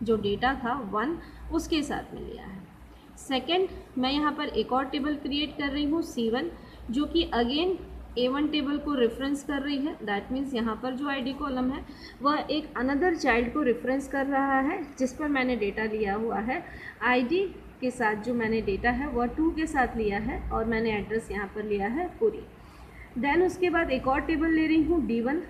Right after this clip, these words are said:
जो कि again reference कर रही है आपकी ए one table को, और यहाँ पर मैंने जो salary ली है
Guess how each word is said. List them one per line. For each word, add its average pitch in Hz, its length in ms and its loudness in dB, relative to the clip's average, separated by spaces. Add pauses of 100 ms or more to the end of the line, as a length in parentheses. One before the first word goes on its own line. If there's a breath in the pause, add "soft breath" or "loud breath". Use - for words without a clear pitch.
(220)
जो 247 220 2
कि 339 260 0
again 285 380 2
reference 320 420 0
कर 294 140 -2
रही 254 180 -2
है 277 220 -4
आपकी 294 420 -2 (420 loud breath)
ए 254 120 4
one 311 180 2
table 311 340 0
को, 349 220 -4 (340 loud breath)
और 262 100 2
यहाँ 247 380 0
पर 370 180 0
मैंने 277 320 2
जो 311 180 -2
salary 262 480 2
ली 247 200 2
है 240 180 0